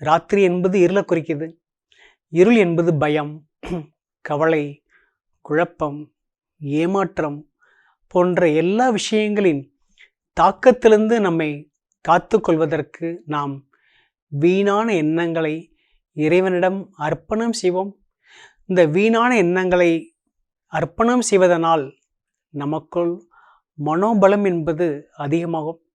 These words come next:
அந்த மனோபலத்தை வைத்துக்கொண்டு நாம் எதிர்காலத்துக்கு நம்மை நாம்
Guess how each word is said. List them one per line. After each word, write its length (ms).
அந்த 240
மனோபலத்தை 760
வைத்துக்கொண்டு 720
நாம் 260
எதிர்காலத்துக்கு 920
நம்மை 380
நாம் 240